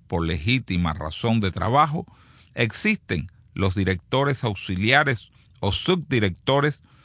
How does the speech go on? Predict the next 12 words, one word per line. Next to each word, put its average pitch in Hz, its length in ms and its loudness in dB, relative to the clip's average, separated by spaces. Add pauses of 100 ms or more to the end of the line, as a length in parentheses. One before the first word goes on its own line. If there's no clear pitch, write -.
(180)
que 87 140 -2
también 95 640 2 (400)
cumplen 107 460 0
el 85 80 0
mismo 95 340 2
objetivo, 80 560 -4 (400)
pero 85 240 0
no 110 240 4
podemos 110 720 0 (140)
escatimar 92 880 -2 (440)
la 82 180 -2
gestión 101 760 0